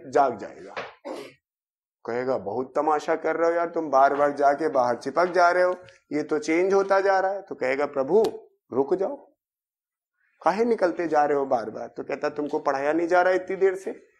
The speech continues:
कि सर हमारा देखो ग्रेडियंट बहुत जबरदस्त है, तीस गुना ज्यादा है, हमारी परमिबिलिटी बहुत ज्यादा है, तो हम तो निकलेंगे।" तो कहता, "मान जाओ यार, अब तो बहुत निकल गया, माइनस पचास हो गया, माइनस साठ हो गया, माइनस सत्तर हो गया, कब रुकोगे?"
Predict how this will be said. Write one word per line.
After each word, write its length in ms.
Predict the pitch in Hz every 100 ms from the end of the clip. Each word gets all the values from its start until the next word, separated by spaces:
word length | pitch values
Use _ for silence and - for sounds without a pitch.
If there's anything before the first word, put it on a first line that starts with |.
| _ _ -
कि 60 | 156
सर 160 | 165
हमारा 320 | 156 156 160
देखो 280 | 165 165 175
ग्रेडियंट 460 | 156 160 156 175 170
बहुत 380 | 160 165 170 - -
जबरदस्त 500 | 147 147 147 147 -
है, 220 | 160 - _ _ _ _ _ -
तीस 200 | 175 143
गुना 260 | 165 160
ज्यादा 340 | 147 156 139 151
है, 300 | 147 - - - - _ -
हमारी 320 | 165 175 180
परमिबिलिटी 540 | 180 175 165 170 170 208
बहुत 320 | 175 165 170
ज्यादा 300 | 165 147 160
है, 220 | 156 151
तो 160 | 147 151
हम 240 | 143 123
तो 120 | 120
निकलेंगे।" 560 | 165 185 202 247 254 226 247 _ _ _ _ _ _ _ _
तो 80 | _
कहता, 220 | 101 98 127
"मान 300 | 120 131 175
जाओ 140 | 190
यार, 200 | 117 131
अब 160 | - 123
तो 80 | 139
बहुत 320 | 120 143 185
निकल 280 | 170 143 131
गया, 180 | 127 143 127
माइनस 380 | 139 147 156 151
पचास 360 | 143 139 135 135
हो 80 |
गया, 160 | 131 139
माइनस 320 | 135 139 139
साठ 380 | - 143 143 135
हो 60 | 127
गया, 180 | 135
माइनस 280 | 139 139 139
सत्तर 420 | - 143 135 156
हो 100 | 143
गया, 120 | 143 151
कब 280 | - 180
रुकोगे?" 440 | 220 226 226 214